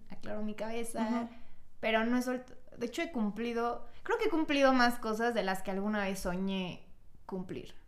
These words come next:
Speaker 2: Ujú.
Speaker 1: Entonces
Speaker 2: Sí, eres una verga, la neta.
Speaker 1: Am, cuando te preguntan que cómo estás, ¿qué tan, eh,
Speaker 2: Cierta es la respuesta.
Speaker 1: ajá, qué tan often do you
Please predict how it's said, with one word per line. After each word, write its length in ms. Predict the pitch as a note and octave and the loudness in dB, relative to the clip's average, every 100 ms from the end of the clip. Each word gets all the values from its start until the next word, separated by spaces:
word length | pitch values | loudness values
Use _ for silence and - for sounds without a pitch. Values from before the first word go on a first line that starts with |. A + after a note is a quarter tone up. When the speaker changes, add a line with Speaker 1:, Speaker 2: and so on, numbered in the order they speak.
| A#3 | -6
Speaker 2:
Ujú. 220 | A3+ B3 - - - - G#3+ | -6 -6 -10 -14 -12 -6 -4
Speaker 1:
Entonces 520 | G3+ G#3+ G#3+ - - | -4 -4 -6 -8 -8
Speaker 2:
Sí, 140 | - B3 | -4 -2
eres 160 | B3 | 0
una 160 | A#3 G3+ | -2 -2
verga, 220 | F#3+ - - | -2 -6 -8
la 80 | |
neta. 240 | - - - - - | -8 -6 -8 -8 -4
Speaker 1:
Am, 360 | A#3 A#3+ A#3+ A#3+ | 6 6 6 4
cuando 240 | B3+ B3 | 2 2
te 100 | A#3+ | 0
preguntan 560 | B3+ C4 C4+ C#4 D#4 D#4+ | -2 0 2 4 4 2
que 120 | A3+ | -2
cómo 260 | - G#3 G#3+ | 0 2 2
estás, 520 | G#3+ G3+ G3 A3 - - | 2 2 2 2 -4 -8
¿qué 180 | A3+ A3 | -4 -4
tan, 760 | - A#3+ A#3 A#3 A#3+ B3 B3+ B3 - - - - | -2 -2 0 0 0 0 -2 -4 -10 -14 -16 -8
eh, 320 | G#3+ G#3+ G3+ - | -4 -4 -4 -8
Speaker 2:
Cierta 440 | - G#3 G#3 G3+ | 0 0 2 2
es 180 | G3+ - | 2 0
la 120 | G3 | -2
respuesta. 340 | F#3+ - G3 G#3+ | -2 -6 -4 0
Speaker 1:
ajá, 340 | A3+ A3 - | 0 0 -4
qué 120 | A#3+ A3+ | -8 -8
tan 560 | - - A3+ A3 A3 - | -8 -8 -4 -2 -2 -2
often 420 | A3 A3+ A3+ A3 | -4 -4 -6 -4
do 40 | G#3+ | -4
you 280 | G#3 G#3+ | -6 -4